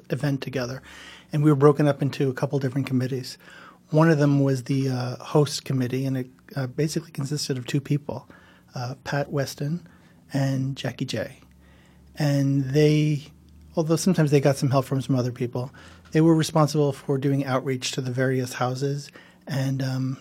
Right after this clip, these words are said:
knocking on doors and saying, "Hey, would you be interested in doing this?" Uh, we also had a flyer that ex-, explained all to them, to these, uh, various hosts, what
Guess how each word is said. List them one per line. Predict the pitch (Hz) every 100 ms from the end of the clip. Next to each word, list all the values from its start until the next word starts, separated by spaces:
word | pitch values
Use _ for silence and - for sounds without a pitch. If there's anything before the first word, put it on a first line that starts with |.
| -
knocking | 143 - 156
on | 151
doors | 147 147 151
and | 143
saying, | 147 143
"Hey, | 123 151
would | 135 123
you |
be | 127
interested | 127 - 127
in | 127
doing | 131 139
this?" | 101 - - - _ -
Uh, | 147 131
we | 139
also | 143 139
had | 131 143
a | 131
flyer | - 139 135 139
that | 127 127
ex-, | 135 - - - _ -
explained | 165 170 156 - 151 139
all | 139
to | 135 131
them, | 135 131 127 -
to | 131
these, | 139 127
uh, | 127 123
various | 135 127 127
hosts, | - 127 - - - _ -
what | 139 147 143